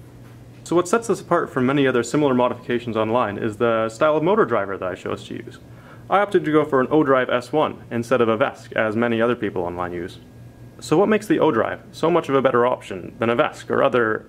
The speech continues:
electronic speed controllers that are commonly used for this kind of modification? Well, despite being not much more expensive than a Vesk, an O-Drive is a field-oriented absolute control motor driver. What are the advantages of a field-oriented motor driver?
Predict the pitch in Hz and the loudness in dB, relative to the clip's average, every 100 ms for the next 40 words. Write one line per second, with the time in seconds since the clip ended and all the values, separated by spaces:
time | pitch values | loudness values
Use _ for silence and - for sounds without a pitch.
0 | - 117 113 113 - 127 117 113 110 101 | -2 -2 0 -4 0 -2 0 0 0 0
1 | 92 110 110 117 110 101 123 - - 104 | 0 0 0 0 0 2 2 2 -2 -2
2 | 107 98 95 92 98 131 135 - - - | -2 -2 -2 -2 -2 -2 -2 -4 -14 -20
3 | - - - - 131 123 131 139 180 175 | -20 -18 -18 -2 2 2 0 0 0 2
4 | 147 127 120 180 170 - 151 143 190 214 | 2 4 2 2 0 0 0 2 0 0
5 | 143 107 90 92 - - - - - - | 2 2 0 -4 -6 -18 -20 -20 -10 0
6 | 135 160 160 151 135 120 - 202 220 170 | 2 4 4 2 2 0 0 0 4 4
7 | 165 156 143 - 156 160 151 156 147 - | 4 2 -2 0 0 0 -2 0 0 0
8 | 135 131 127 143 175 101 85 - - - | 0 2 2 2 2 0 -4 -10 -18 -20
9 | - - - - - - - - 240 214 | -20 -20 -20 -20 -20 -20 -2 2 2 4
10 | 185 123 139 110 101 98 - 104 95 127 | 2 0 -4 -4 -6 -8 -6 -6 -4 -2
11 | 113 - 107 98 101 123 107 - - - | -2 -2 -4 -4 -2 -2 -2 -6 -10 -12